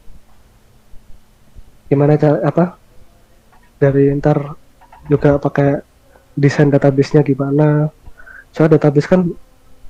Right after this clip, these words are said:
ka-, apa, kadang kita juga perlu normalisasi kan biar datanya nanti rapi gitu.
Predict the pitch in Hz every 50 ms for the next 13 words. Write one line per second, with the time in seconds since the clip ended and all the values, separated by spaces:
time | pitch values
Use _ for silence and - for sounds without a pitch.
0 | - - - - - 170 - - - 156 - 190 190 - - 165 156 156 160 175
1 | 175 185 165 151 147 160 156 156 151 156 151 151 151 151 156 156 151 151 156 151
2 | 160 156 - 165 165 - 156 - 143 139 127 143 139 139 139 - _ _ _ _
3 | _ _ _ _ _ - - 139 131 - 143 143 160 151 147 151 151 165 175 -
4 | - - - - 160 156 143 147 - - 151 143 139 139 139 135 - 143 139